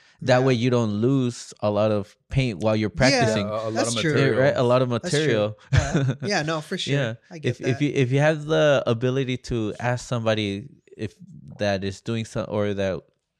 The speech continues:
Speaker 1: is
Speaker 3: If
Speaker 1: doing something similar that you wanna experiment with, ask
Speaker 3: Ask.
Speaker 1: before you,
Speaker 2: Yeah.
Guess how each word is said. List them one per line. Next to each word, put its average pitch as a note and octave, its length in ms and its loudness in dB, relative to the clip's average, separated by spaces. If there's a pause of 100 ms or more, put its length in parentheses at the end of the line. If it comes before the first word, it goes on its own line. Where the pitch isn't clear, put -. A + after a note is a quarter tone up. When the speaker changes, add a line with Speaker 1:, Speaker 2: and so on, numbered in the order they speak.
Speaker 1:
is G2+ 120 -10
Speaker 3:
If - 40 -10
Speaker 1:
doing B2 140 -2
something B2+ 380 -4
similar A#2+ 500 -4
that G2+ 200 -8
you G#2 60 -6
wanna G#2 320 -6 (140)
experiment C#3 480 -8
with, G3+ 160 -8 (920)
ask F#3 280 0
Speaker 3:
Ask. - 60 -18
Speaker 1:
before C#3+ 280 -4
you, D3+ 100 0
Speaker 2:
Yeah. G3+ 220 2